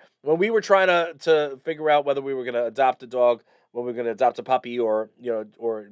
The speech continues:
pick out a puppy or do something, um, we did look,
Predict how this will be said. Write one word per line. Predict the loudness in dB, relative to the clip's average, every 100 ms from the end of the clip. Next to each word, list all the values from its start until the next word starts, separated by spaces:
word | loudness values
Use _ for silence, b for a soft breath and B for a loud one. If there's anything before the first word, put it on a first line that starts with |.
| -12
pick | 0
out | 2 4
a |
puppy | 2 -2 -2 -6
or | -6
do | -6 -12
something, | -4 -4 -4 -10 -10 b b b -2
um, | 0 0 -2
we | -8
did | 0 0
look, | 4 2 2 -4